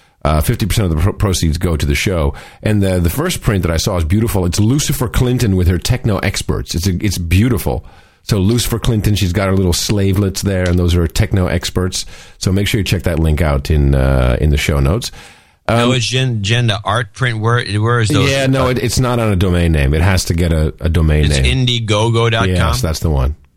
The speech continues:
Speaker 1: That's the one.
Speaker 2: Ooh, I like that one with Clinton.
Speaker 1: It's cool,
Speaker 2: That's a
Speaker 1: huh?
Speaker 2: beauty.
Speaker 1: Yeah, it's cool. No, it's, that's, like, real art, and it's, it's beautiful.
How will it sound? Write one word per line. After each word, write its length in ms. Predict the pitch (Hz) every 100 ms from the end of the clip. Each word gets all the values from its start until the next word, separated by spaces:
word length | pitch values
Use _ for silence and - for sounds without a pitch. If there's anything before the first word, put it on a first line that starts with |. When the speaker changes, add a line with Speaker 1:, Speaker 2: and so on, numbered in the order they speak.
| _ -
Speaker 1:
That's 180 | 69 -
the 80 | 71
one. 240 | 67 71 - _ _ _ _ -
Speaker 2:
Ooh, 100 | 101
I 60 |
like 220 | 101 117
that 180 | 92 73
one 160 | 76 73
with 140 | 71
Clinton. 340 | - 73 69 67
Speaker 1:
It's 120 | - -
cool, 100 | 202
Speaker 2:
That's 140 | 95
a 40 | 117
Speaker 1:
huh? 60 |
Speaker 2:
beauty. 440 | 113 160 156 76 -
Speaker 1:
Yeah, 140 | 107
it's 100 | 95
cool. 220 | - 123 98
No, 100 | 151
it's, 140 | 131
that's, 320 | 139 120 -
like, 100 | 135
real 260 | 117 120 110
art, 280 | 98 67 -
and 120 | 82
it's, 100 | 78 78
it's 140 | 92 73
beautiful. 500 | 87 73 65 50